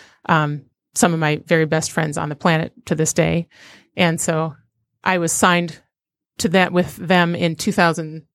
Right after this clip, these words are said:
six, I think. Maybe two thousand seven.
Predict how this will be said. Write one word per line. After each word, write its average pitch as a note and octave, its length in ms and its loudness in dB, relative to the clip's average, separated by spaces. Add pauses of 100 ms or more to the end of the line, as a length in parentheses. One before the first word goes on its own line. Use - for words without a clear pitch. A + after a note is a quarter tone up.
six, - 640 -2
I C4+ 100 -6
think. C#4+ 540 -10 (640)
Maybe G3+ 180 -6
two G3+ 140 -14
thousand F3+ 360 -8
seven. F3 640 -4